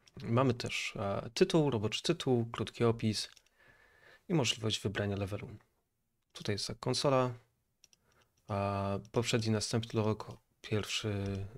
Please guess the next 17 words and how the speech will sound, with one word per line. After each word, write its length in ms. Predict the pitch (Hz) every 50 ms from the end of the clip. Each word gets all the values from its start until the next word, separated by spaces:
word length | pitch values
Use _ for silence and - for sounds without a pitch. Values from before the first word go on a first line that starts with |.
| - 143
e, 340 | 107 98 98 98 95 95 95
najstarszy, 560 | 101 104 107 104 - - 107 101 - - -
najnowszy. 600 | 101 98 104 117 135 131 - - - 117 110 104 98 101 - - _ _ - - - _ _ _ _
Te 100 | - -
przyciski 420 | - - - - - 110 - - -
są 140 | - 110
wyłączone, 480 | 98 - - 104 101 95 - - 107 101
ponieważ 420 | - - 101 98 98 101 - -
nie 60 | - 107
ma 100 | 101 95
wystarczająco 680 | 104 107 - - 107 98 - - - 110 107 - -
logów. 320 | 151 151 131 113 101 - - - - - - - - - - - - - - - - - -
Okej, 240 | - - 123 104 98
dajmy 340 | 98 - 131 151 156 151 131
pierwszy 380 | - - 156 151 - - 151
level 320 | 156 151 151 160 160 160 165 165 - - - - - _ _ _ _ _ _ _ - - _ _ _ _ _ _ _ _ _ _ _ _ _ _ _ _ _ _ _ - - -
i 480 | 120 107 101 95 95 95 92 - -